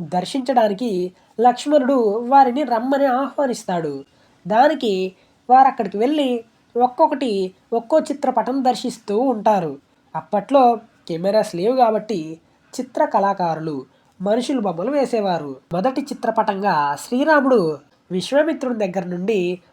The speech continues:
జృంభకము మొదలైన అస్త్రాలను నేర్చుకోవడానికి సంబంధించిన చిత్రం సీతాదేవికి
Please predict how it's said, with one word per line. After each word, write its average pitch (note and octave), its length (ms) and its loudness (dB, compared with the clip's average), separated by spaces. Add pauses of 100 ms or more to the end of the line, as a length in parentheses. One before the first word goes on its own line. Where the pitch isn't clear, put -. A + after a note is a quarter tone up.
(160)
జృంభకము F#3 640 -4 (180)
మొదలైన B3 380 2
అస్త్రాలను D4 640 2
నేర్చుకోవడానికి A3+ 800 0
సంబంధించిన G3 680 -6
చిత్రం B3+ 480 -8 (320)
సీతాదేవికి B3+ 760 2